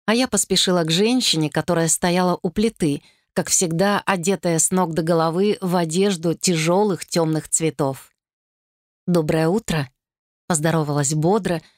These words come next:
глядя, как сухопарые руки раскатывают скалкой тесто для чуду. «Давайте я помогу». Отвлекшись от дела,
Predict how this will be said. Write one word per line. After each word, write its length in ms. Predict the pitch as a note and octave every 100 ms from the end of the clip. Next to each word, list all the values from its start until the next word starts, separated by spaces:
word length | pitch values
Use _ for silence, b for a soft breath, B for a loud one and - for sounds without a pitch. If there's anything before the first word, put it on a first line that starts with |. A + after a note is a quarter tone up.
| b b
глядя, 380 | F#3 G#3 G3 F3+
как 180 | E3+
сухопарые 680 | - F3 F3+ - F3 E3+ E3
руки 340 | E3+ A3 - E3
раскатывают 720 | D#3+ - G3+ F#3+ E3+ D#3+ -
скалкой 600 | - G#3+ G3+ F3+ E3 - -
тесто 440 | F#3+ F#3 - E3+
для 220 | D#3+ D#3+
чуду. 480 | - - D#3+ D3 C#3 _ _ _ _ _ _ _
«Давайте 540 | D#3 E3+ A3+ C#4 - E3
я 120 | D#3+
помогу». 540 | - E3+ F3+ D3+ D3 - _ _ _ _ _ _ _ _ -
Отвлекшись 640 | E3+ E3 F3 E3 - E3 E3+
от 200 | D#3 D#3
дела, 340 | G#3 A#3